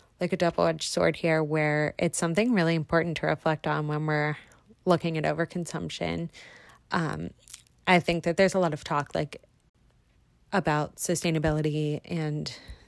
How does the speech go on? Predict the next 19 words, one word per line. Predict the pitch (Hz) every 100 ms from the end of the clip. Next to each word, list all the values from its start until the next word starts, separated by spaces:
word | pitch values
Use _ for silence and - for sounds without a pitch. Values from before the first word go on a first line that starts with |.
| -
the | - 165
issue | 151 170
of | 160
overconsumption, | 156 151 156 175 165 156 151 - 151 151 -
and | 165
it's | 165 -
definitely | - 156 - 170 196 180
just | 185 175 - - - -
not | 170 156 147 -
this | - 156
simple | - - - 160 151
solution | 156 160 - - 156
of | - 147 147 - _ -
buying | 139 139 139
less. | 147 147 156 - -
So, | - - - 165 156 _ - _ - - - - - - - -
um, | 208 180 170 -
well, | 196 190
leading | 180 202 240 262 247